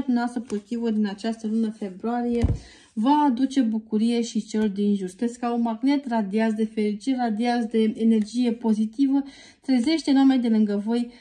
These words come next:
același lucru, da? De-, emanați bunăvoință, emanați iubire, primiți iubire, da? Deci este o lună magnifică pentru voi, dragii mei. Ah,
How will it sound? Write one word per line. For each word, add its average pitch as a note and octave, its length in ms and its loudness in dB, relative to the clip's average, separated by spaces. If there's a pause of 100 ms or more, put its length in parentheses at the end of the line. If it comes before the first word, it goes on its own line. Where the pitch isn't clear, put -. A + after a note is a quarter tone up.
(180)
același A3 560 0
lucru, G3 260 -6
da? A3+ 220 -2
De-, A3+ 280 -2
emanați A#3+ 600 0
bunăvoință, A3+ 680 2
emanați A#3 560 -2
iubire, A#3+ 260 -2
primiți G#3+ 520 0
iubire, F#3+ 680 -4
da? G#3 200 -2
Deci G#3 200 -8
este B3+ 220 -6
o A#3 40 -2
lună A#3+ 200 0
magnifică G#3+ 640 -2
pentru G3 340 -10
voi, G3+ 360 -6
dragii F#3+ 500 -2
mei. - 280 -4 (1200)
Ah, B3 1040 4